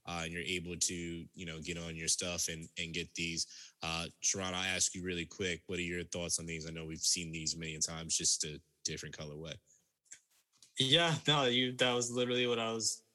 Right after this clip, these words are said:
Speaker 2: gonna say. It's nothing, you know, these are, like, you know, just high-end Crocs, in, in
Speaker 1: Pretty
Speaker 2: my
Speaker 1: much.
Speaker 2: opinion, at this
Speaker 1: Yep.
Speaker 2: point.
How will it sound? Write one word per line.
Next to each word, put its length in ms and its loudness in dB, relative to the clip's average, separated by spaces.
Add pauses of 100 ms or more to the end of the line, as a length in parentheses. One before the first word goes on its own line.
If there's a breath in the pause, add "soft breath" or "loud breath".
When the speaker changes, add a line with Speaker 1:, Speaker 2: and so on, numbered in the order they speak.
Speaker 2:
gonna 180 4
say. 320 8
It's 300 8
nothing, 680 2 (120)
you 120 0
know, 300 -2 (800 loud breath)
these 220 8
are, 100 8
like, 380 6
you 80 6
know, 200 6
just 240 4
high-end 640 2
Crocs, 680 6 (140)
in, 80 4
in 180 -2
Speaker 1:
Pretty 160 0
Speaker 2:
my 180 4
Speaker 1:
much. 140 4
Speaker 2:
opinion, 420 2
at 160 0
this 240 6
Speaker 1:
Yep. 60 -10
Speaker 2:
point. 340 0